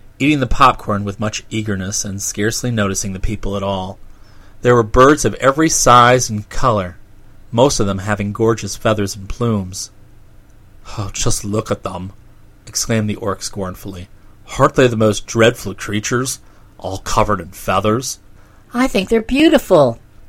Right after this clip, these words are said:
Speaker 1: said Trot, and this made the Orc so indignant that he went back into the house and sulked. Button-Bright reached out his hand and caught a big bird by the leg.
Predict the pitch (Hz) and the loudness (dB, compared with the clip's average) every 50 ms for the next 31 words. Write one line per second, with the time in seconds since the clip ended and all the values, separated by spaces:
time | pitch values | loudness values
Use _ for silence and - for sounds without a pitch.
0 | - - - - - - - 110 98 98 - - - 98 92 90 92 - - - | -20 -20 -20 -16 -14 -6 -4 -4 -4 -4 -6 -4 -4 -4 -4 -4 -8 -12 -14 -16
1 | - - - - - 107 117 123 - - 117 110 101 107 104 - 113 101 98 - | -16 -16 -14 -8 -6 -4 -4 -4 -2 -2 -2 -2 -2 -2 -4 -2 -2 -4 -2 -2
2 | - - - 147 151 151 123 104 98 95 95 95 - 95 95 - 104 104 98 101 | -4 0 4 6 6 6 4 2 0 -2 -2 -2 -2 -8 -8 -6 -6 -4 -2 -2
3 | 107 107 - - 107 101 101 - 104 98 98 92 90 90 98 107 101 98 92 - | -4 -4 -2 0 0 0 0 -2 -4 -8 -8 -10 -12 -12 -8 -6 -6 -6 -6 -8
4 | - 98 - - - 107 104 95 92 - - - - - - - - - - - | -10 -10 -10 -8 -6 -6 -6 -6 -8 -14 -18 -18 -18 -18 -18 -18 -20 -20 -16 -14
5 | - - - - - - 190 202 202 233 202 160 135 120 113 113 120 123 143 - | -12 -12 -12 -6 2 4 4 4 4 0 0 4 4 4 4 2 -2 -6 -6 -4
6 | - 135 123 120 117 - - 127 120 117 110 107 104 - - - 120 107 98 101 | 0 0 0 0 0 -4 -6 -4 -4 -4 -4 -6 -6 -8 -6 -6 -4 -4 -4 -6
7 | 135 139 120 - - 113 107 104 107 98 92 98 95 101 107 107 104 98 98 - | -8 -8 -8 -4 -4 -4 -2 -2 -4 -4 -4 -6 -6 -4 -4 -4 -4 -4 -6 -10